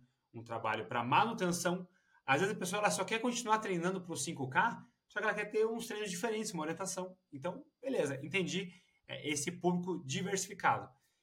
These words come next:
E eu não tava na internet, nada, não produzia conteúdo. Eu comecei a produzir conteúdo, é, de forma consistente fazem três anos, né? Então, é, na verdade, dois anos e meio ali que eu tô de forma consistente, sem errar, vamos dizer assim, né?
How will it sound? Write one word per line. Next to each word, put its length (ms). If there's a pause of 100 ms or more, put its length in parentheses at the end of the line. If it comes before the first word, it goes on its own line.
(340)
E 100
eu 120
não 140
tava 260
na 60
internet, 640
nada, 260
não 120
produzia 320
conteúdo. 920 (300)
Eu 100
comecei 360
a 40
produzir 340
conteúdo, 760 (140)
é, 560 (240)
de 140
forma 520 (100)
consistente 1040 (460)
fazem 720
três 340
anos, 300
né? 260
Então, 580 (600)
é, 200 (160)
na 100
verdade, 160
dois 180
anos 240
e 80
meio 440
ali 160
que 100
eu 40
tô 200
de 200
forma 300
consistente, 800
sem 280
errar, 300
vamos 220
dizer 120
assim, 280
né? 120